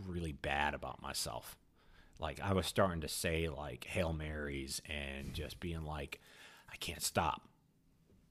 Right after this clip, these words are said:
You know, I was starting to freak, I was starting to freak myself out because I s-, I really became to a point within a year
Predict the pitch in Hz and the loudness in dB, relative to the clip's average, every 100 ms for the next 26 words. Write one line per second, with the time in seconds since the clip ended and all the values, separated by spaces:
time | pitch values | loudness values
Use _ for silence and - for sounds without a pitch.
0 | - 92 90 113 - 127 87 - 85 - | -4 0 8 8 10 8 8 0 -2 4
1 | 110 113 - 120 95 - 92 - 80 - | 8 8 10 8 8 4 -4 -4 -4 -2
2 | 76 - 71 - 90 95 98 - - 104 | -4 -2 -4 -2 0 6 6 4 2 8
3 | 92 95 131 123 95 98 - 98 92 98 | 8 8 10 12 12 8 6 6 6 2
4 | 80 - 95 87 80 - - - - - | 2 2 6 6 4 -4 -20 -20 -20 -16
5 | - - 101 101 110 95 82 82 87 87 | -14 2 8 10 12 10 8 4 4 6
6 | 78 67 | 6 2